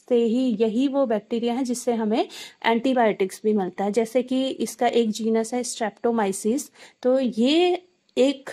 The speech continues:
नोटेबल सोर्स है एंटीबायोटिक्स का।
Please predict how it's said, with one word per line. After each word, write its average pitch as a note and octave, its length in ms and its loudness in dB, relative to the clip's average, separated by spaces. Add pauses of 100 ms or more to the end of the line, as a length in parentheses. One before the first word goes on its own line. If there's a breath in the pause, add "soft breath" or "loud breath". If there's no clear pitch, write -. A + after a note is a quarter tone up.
(220)
नोटेबल A#3+ 600 2
सोर्स A#3 520 2
है A#3+ 260 -2
एंटीबायोटिक्स G3+ 760 -4
का। - 120 -20